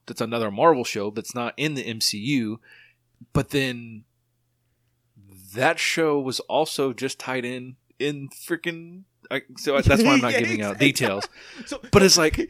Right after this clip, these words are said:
Speaker 2: <laughs> we're ruining this. <laughs> We're ruining this one. I will not fucking hold back. If you haven't watched Hawkeye, that's your fucking problem. It ain't my fucking problem.
Speaker 1: Yes.
Speaker 2: They show the fucking Kingpin.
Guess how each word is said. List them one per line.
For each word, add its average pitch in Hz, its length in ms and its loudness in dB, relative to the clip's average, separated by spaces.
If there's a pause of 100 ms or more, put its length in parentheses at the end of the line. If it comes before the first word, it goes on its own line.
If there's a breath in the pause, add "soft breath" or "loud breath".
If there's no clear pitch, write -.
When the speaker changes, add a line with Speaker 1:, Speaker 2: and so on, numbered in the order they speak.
(140)
Speaker 2:
<laughs> - 100 -20
we're 208 360 -6
ruining 294 460 2
this. 180 260 6 (300 soft breath)
<laughs> - 260 2
We're 233 200 8
ruining 233 520 6
this 180 240 10
one. 151 180 2
I 151 180 2
will 180 160 -2
not 165 340 -4
fucking 156 280 -4
hold 139 240 -6
back. 123 240 -4 (220 loud breath)
If 135 140 -6
you 220 140 -2
haven't 208 200 0
watched 170 240 -2
Hawkeye, 151 440 -4
that's 156 300 -6
your 147 160 -4
fucking 117 300 -8
problem. 127 380 -8
It 147 100 -8
ain't 175 160 -2
my 190 200 -2
fucking 160 320 -6
problem. 131 420 -8 (320 loud breath)
Speaker 1:
Yes. - 440 -10 (600)
Speaker 2:
They 170 120 2
show 214 200 4
the 170 80 0
fucking 135 320 -2
Kingpin. 120 500 -4